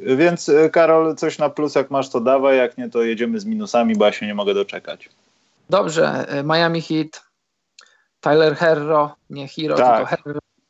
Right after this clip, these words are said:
Speaker 2: Bam Adebayo, Justice Winslow, w ogóle jak ta drużyna grała bez, bez Jimmy'ego Butlera.
Speaker 1: No.
Speaker 2: Y, bardzo, no, fajnie się ogląda basket Miami Heat. Kto nie ogląda, to,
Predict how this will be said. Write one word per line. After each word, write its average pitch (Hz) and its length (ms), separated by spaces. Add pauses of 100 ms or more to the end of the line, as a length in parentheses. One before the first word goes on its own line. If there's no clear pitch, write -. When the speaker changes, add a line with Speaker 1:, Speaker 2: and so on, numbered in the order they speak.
(460)
Speaker 2:
Bam 160 240
Adebayo, 151 760
Justice 151 420
Winslow, 147 460
w 151 40
ogóle 156 340
jak 147 180
ta 147 100
drużyna 147 380
grała 143 360
bez, 131 260
bez 139 220
Jimmy'ego 143 340
Butlera. 139 480 (1500)
Speaker 1:
No. 104 300
Speaker 2:
Y, - 20 (140)
bardzo, 135 300 (220)
no, 202 140
fajnie 160 320
się 131 140
ogląda 120 400 (140)
basket 123 460
Miami 123 320
Heat. 127 160
Kto - 160
nie 151 140
ogląda, 139 420
to, 131 300